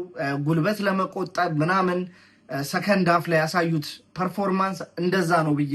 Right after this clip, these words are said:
አላስብም። በፍጹም ነው ማላስበው። ምክንያቱም ደግሞ የአርቴታን ንዴት ከፊቱ ላይ ይመለከት ነበር። He was not happy በሰከንድ ሃፍ ፐርፎርማንሱ።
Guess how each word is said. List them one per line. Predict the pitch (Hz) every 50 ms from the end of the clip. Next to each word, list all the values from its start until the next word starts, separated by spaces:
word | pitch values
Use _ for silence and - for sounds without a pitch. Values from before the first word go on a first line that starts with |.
| 139 127 -
አላስብም። | 151 156 156 156 147 147 - - 127 117 107 104 104 - _ _ _ _ _ _ _ _ _ _ _ _ _ _ _ _ -
በፍጹም | 147 165 160 - 226 - - 220 196 185
ነው | 170 160
ማላስበው። | 151 147 143 139 139 139 - - - 135 123 120
ምክንያቱም | 139 160 196 185 - 214 208 220 226 220 226 220 - 233 226 208
ደግሞ | 170 170 165 151 151 151 151 151 147 - - - _ _ _ -
የአርቴታን | 143 151 - - - 180 202 214 214 - 214 208 202 - - 180 165 165 160 151 - - _ _
ንዴት | 151 170 190 190 165 143 185 185 175 180
ከፊቱ | - 175 165 165 180 165 147 170 160
ላይ | 156 151
ይመለከት | 143 147 147 147 135 139 135 - - 143 -
ነበር። | 135 127 120 113 113 117 117 - - - -
He | _ - 190
was | 196 202 202 175 151
not | 175 196 208 196 -
happy | 143 151 139 123 - - 139
በሰከንድ | 123 139 131 - 160 147 - 143 127 123 113 - - - - _
ሃፍ | - 156 156 151 - -
ፐርፎርማንሱ። | - 147 135 127 - 143 135 127 127 127 127 127 123